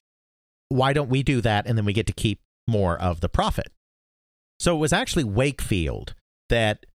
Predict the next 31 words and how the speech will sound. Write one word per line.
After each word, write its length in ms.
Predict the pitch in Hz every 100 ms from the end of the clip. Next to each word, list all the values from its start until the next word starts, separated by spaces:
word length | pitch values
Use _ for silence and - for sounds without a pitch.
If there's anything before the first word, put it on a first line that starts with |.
| _ -
decided, 580 | 135 156 127 120 113 120
"Okay, 340 | 135 131 123
now 140 | 127
the, 80 | 170
now 380 | 147 113 131 170
we're 100 | 185
expanding 400 | 151 - 143 139
into 200 | 131 -
Asia. 380 | 117 101 80 62
We've 160 | 82
got 200 | 87 123
the 60 | 156
Europe 320 | 151 156 139
thing 240 | - 113 101
going. 420 | 98 90 101 127 _ _ _ _
Now 220 | 113 123 180
we're 80 |
going 240 | 156 151 147
into 180 | 135 131
Asia, 520 | 117 101 98 92 95 _ 107
and 160 | 117
this 160 | 208 -
time 280 | 151 143 131
we're 80 |
not 160 | 127 131
gonna 140 | 139
have 160 | 135 123
Gordon 360 | 131 127 104 101
do 120 | 95
his 220 | 87 -
thing. 280 | - 57